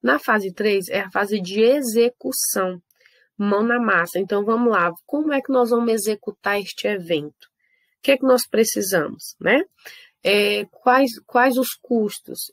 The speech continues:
o local, tá bom? É, na quarta fase é a fase de avaliação. Depois que o evento passou, um exemplo, o que é que deu certo? Nós tivemos lucro, não tivemos? Tivemos perdas, ganhos? Como que aconteceu?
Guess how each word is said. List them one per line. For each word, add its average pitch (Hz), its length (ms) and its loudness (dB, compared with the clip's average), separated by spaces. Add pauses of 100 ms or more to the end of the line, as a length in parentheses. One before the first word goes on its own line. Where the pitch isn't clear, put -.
o 233 100 2
local, 196 720 -2 (460)
tá - 140 -16
bom? 208 300 2 (600)
É, 202 600 -2
na 214 160 2
quarta 302 400 -2
fase 214 420 0
é 190 40 2
a 196 100 -2
fase 220 340 0
de 196 220 -2
avaliação. 262 960 0
Depois 302 400 2
que - 100 -2
o 269 40 6
evento 220 360 2
passou, 208 500 0
um 208 60 -2
exemplo, 180 400 0
o - 40 -20
que 285 80 0
é 285 60 0
que 277 80 -6
deu 247 160 6
certo? 208 400 0
Nós 220 200 -2
tivemos 202 340 -2
lucro, 233 380 2
não 196 160 -2
tivemos? 214 600 0 (340)
Tivemos 202 520 -2
perdas, 196 520 2
ganhos? 202 560 2 (160)
Como 254 340 0
que - 160 -8
aconteceu? 214 840 -4